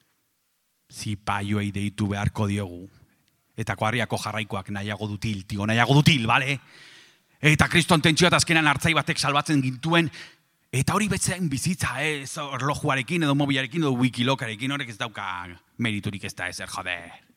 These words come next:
Osea, hurrengoan lasai jun, bale?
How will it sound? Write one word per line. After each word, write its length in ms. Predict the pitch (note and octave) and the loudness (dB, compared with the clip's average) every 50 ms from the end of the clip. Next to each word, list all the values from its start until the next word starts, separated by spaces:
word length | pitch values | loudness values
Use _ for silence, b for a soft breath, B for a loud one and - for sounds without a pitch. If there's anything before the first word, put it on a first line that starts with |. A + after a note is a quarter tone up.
| _ _ _ _ - - - _ _ - - _ _ _ _ _ _ _ _ _ _ _ _ _ _ _ _ _ - | _ _ _ _ -18 -18 -18 _ _ -20 -20 _ _ _ _ _ _ _ _ _ _ _ _ _ _ _ _ _ -18
Osea, 160 | - - G#2 | -14 -8 -6
hurrengoan 360 | G#2 A2+ B2+ B2+ C3 B2+ A2+ A#2 | -4 -2 0 0 0 0 0 -2
lasai 240 | A#2 - - G2 F#2 | -4 -4 -6 -8 -8
jun, 160 | - G2+ F#2 | -10 -10 -8
bale? 240 | F2+ F#2+ G#2 A2 A2+ | -8 -8 -8 -8 -8